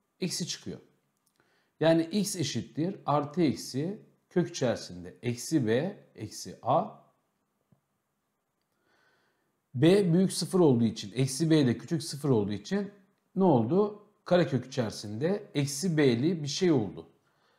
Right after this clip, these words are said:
Bunun işte, e, normal reel sayılarda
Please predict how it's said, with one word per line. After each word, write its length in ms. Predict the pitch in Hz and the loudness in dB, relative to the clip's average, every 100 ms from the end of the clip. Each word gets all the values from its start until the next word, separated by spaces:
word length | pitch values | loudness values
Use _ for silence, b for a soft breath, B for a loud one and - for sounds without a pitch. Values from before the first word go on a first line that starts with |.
| _ _ - | _ _ 0
Bunun 440 | 139 190 185 - - _ _ _ _ _ _ - | 2 2 0 -6 -20 _ _ _ _ _ _ -20
işte, 340 | - 123 104 - _ _ _ _ _ _ _ _ _ | -6 -6 -6 -10 _ _ _ _ _ _ _ _ _
e, 240 | 107 110 110 | -8 -4 0
normal 480 | 156 151 123 104 113 | 4 4 4 2 2
reel 280 | 151 135 | 4 4
sayılarda 680 | - 120 120 107 98 87 90 | 2 -2 -2 -2 -6 -8 -14